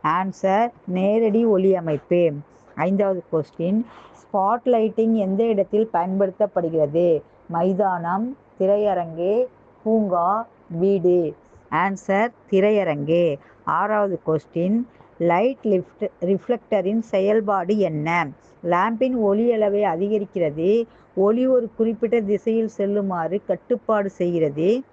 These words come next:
லாம்பின் ஆயுள்காலத்தை அதிகரிக்கிறது. ஒளி இன்டென்சிட்டி அளவு அதிகரிக்கிறது.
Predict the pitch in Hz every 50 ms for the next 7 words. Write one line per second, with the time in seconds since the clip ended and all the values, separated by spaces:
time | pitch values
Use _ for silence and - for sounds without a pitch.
0 | _ _ - - - 165 180 185 196 220 226 220 262 254 233 214 185 185 196 214
1 | 220 202 202 208 190 185 185 170 - 190 180 170 160 160 180 196 196 208 196 185
2 | - 170 170 147 147 165 170 180 190 190 - _ - - - _ - 190 202 208
3 | 233 254 269 262 240 220 202 196 226 226 226 220 202 - 226 196 175 - 202 196
4 | 196 190 - - 160 165 170 180 190 196 190 208 226 240 160 170 175 185 196 190
5 | 196 180 175 160 - 160 151 147 165 180 180 180 165 143